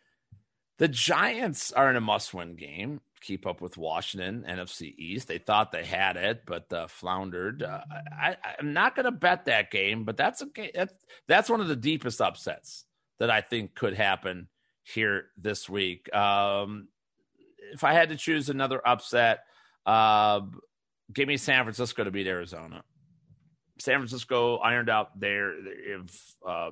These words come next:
C J Beathard, blah, but, um, they, they have Arizona's number to a certain degree. I'm gonna run Jeffrey Wilson right over them. Without Chandler Jones, Cardinal defense has not been great. So,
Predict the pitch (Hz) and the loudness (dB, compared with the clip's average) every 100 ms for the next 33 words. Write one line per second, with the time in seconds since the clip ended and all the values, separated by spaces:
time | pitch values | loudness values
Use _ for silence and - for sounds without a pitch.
0 | - - 127 110 101 90 107 107 104 95 | -12 -10 -6 -2 -2 0 -2 -2 -4 -6
1 | 90 87 85 - _ _ _ _ _ _ | -10 -10 -10 -14 _ _ _ _ _ _
2 | 98 95 90 101 92 90 87 90 - 85 | -2 0 0 -2 -2 -4 -6 -10 -16 -20
3 | - - - 123 - 120 151 240 254 _ | -20 -20 -4 -2 -2 -2 -4 -6 -12 _
4 | _ _ _ _ 120 143 185 160 139 139 | _ _ _ _ 2 4 6 4 4 0
5 | 127 95 117 113 85 - - 117 - 117 | -2 -4 -2 -2 -4 -12 -8 -8 -2 -4
6 | - 90 101 87 87 98 95 101 110 104 | -4 -4 -2 -2 -4 -6 -6 -6 -4 -4
7 | - 92 110 - 95 90 95 95 95 95 | -4 -2 -2 -2 -4 -2 0 -2 -4 -6
8 | 92 90 87 90 120 127 131 135 101 92 | -8 -8 -8 0 0 2 0 0 0 -2
9 | 110 95 90 _ - _ _ 123 123 92 | -4 -4 -10 _ -20 _ _ 0 0 -2
10 | 101 98 90 82 - 80 - 95 98 - | -8 -8 -10 -12 -14 -16 -12 -6 -6 -6
11 | 80 80 85 76 76 - 76 73 | -12 -6 -6 -6 -10 -10 -10 -10